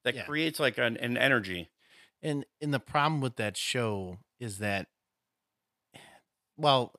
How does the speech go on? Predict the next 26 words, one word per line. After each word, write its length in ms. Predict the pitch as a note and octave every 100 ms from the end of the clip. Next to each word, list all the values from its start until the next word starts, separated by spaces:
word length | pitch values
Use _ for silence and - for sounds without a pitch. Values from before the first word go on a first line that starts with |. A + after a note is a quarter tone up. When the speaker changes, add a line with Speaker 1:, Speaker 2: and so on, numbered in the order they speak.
| - - _
Speaker 2:
I 40 | A#2
g-, 140 | - - - - _ _ _ _ _
I 80 | B2
guess, 220 | D#3+ - D#3
well, 200 | C#3+ C3+
I 100 | C3+
guess 180 | C#3+ -
that 120 | B2+
in 140 | B2+
some 200 | A2 C#3
ways 200 | C3 A#2+
it 120 | A2+
does 260 | G#2+ C3+ A2+
kind 200 | - C#3
of 80 | A2+
reveal 300 | A#2 A#2 A2+
the 140 | G#2+
whole 440 | G2+ A#2+ G#2+ G2+ - -
mutant 580 | G#2+ A#2+ C#3 A#2+ G#2 - -
idea. 600 | G#2 F2+ A2+ G2+ E2 F2
So 180 | - -
this 220 | A#2 C3+
is 120 | C3
where, 320 | A2+ B2 A2 G#2+ - - _
you 80 | C3+
know, 340 | B2+ A#2 G#2+